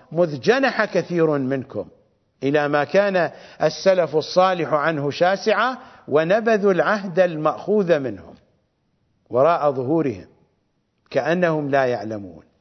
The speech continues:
طلب المعارف من غير طريقنا أهل البيت مساوق لإنكارنا، "ونبذوا العهد المأخوذ منهم وراء ظهورهم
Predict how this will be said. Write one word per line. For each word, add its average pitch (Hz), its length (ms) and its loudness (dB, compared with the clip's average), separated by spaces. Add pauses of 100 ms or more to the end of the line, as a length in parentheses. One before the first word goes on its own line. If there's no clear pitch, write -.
(540)
طلب 151 320 0
المعارف 156 640 -2 (680)
من 143 160 -4
غير 202 320 2
طريقنا 180 680 0
أهل 147 200 -6
البيت 135 360 0 (300)
مساوق 160 540 0
لإنكارنا، 135 800 -2 (1500)
"ونبذوا 170 840 0
العهد 143 480 -2
المأخوذ 139 720 -2
منهم 104 340 -10 (840)
وراء 131 380 0
ظهورهم 110 480 -10